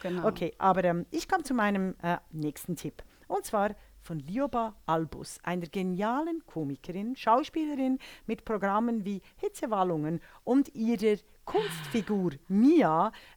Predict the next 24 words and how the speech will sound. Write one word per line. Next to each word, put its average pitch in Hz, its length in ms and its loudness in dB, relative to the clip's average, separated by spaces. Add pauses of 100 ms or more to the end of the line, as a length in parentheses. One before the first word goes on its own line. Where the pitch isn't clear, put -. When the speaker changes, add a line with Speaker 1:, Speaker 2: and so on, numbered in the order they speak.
Speaker 2:
eine 160 340 -2
Weltmacht 151 800 -6
mit 143 320 -8
drei 147 460 -6
Buchstaben. 131 760 -12 (300)
Sie - 240 -2
ist - 360 -6 (180)
der 196 200 -4
Hammer. 135 260 -6 (340)
Nicht 269 220 0
nur 359 100 -2
ist 302 160 -2
diese 254 220 -2
Frau 185 440 2 (140)
umwerfend, 156 1000 2
schön, 196 720 2
präsent, 170 800 0 (500)
charismatisch, 165 1000 -2 (240)
sprachwitzig, 190 1300 2 (320)
dass 196 220 2
es 190 160 -6
uns 185 280 -6
alle 190 280 2
umhaut, 175 600 -2